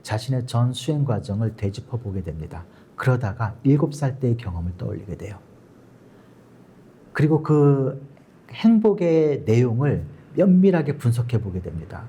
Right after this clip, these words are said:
분선-, 부처님은 진짜 분석적인 분이셨어요. 그 내용을 분석해본 결과, "아, 이것이야말로 올바른 방법이구나"라고 생각을 하시게 됩니다. 그래서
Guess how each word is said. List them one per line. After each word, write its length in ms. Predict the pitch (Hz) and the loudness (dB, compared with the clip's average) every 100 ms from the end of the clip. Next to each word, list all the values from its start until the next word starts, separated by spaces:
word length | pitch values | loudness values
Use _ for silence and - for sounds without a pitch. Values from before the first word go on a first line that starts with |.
| - | -4
분선-, 360 | 131 143 156 - | -2 0 -2 -2
부처님은 640 | 135 - 180 160 156 180 - | -4 0 2 2 2 0 -2
진짜 380 | 170 175 - | -2 0 -2
분석적인 600 | - 139 147 147 147 123 117 | 0 0 0 -2 -2 -2 -2
분이셨어요. 680 | 95 87 87 - 71 85 - - - - - | -4 -6 -8 -10 -10 -10 -12 -18 -20 -20 -8
그 80 | - | 0
내용을 320 | 135 135 135 135 | 2 2 0 -2
분석해본 560 | 123 131 143 123 127 | -2 -2 -2 0 0
결과, 460 | 107 104 151 135 - - - - | 0 0 2 0 -2 -14 -12 -2
"아, 460 | 127 143 139 - - - - - - | 2 4 2 -2 -10 -18 -20 -10 2
이것이야말로 960 | 175 175 175 170 160 139 127 117 131 117 - | 4 4 2 0 0 0 2 2 2 2 4
올바른 480 | 120 120 127 123 | 4 2 -2 -2
방법이구나"라고 1800 | 117 95 104 113 104 95 - - - - - - - 117 110 101 85 92 | -4 -4 -2 -2 -4 -8 -12 -20 -20 -20 -20 -20 -6 0 0 0 -4 -6
생각을 380 | 110 131 120 101 | -6 -4 -4 -4
하시게 260 | 95 - 90 | -6 -8 -8
됩니다. 440 | 82 73 78 - | -6 -8 -10 -10
그래서 380 | - 104 143 143 | -4 -2 -2 -2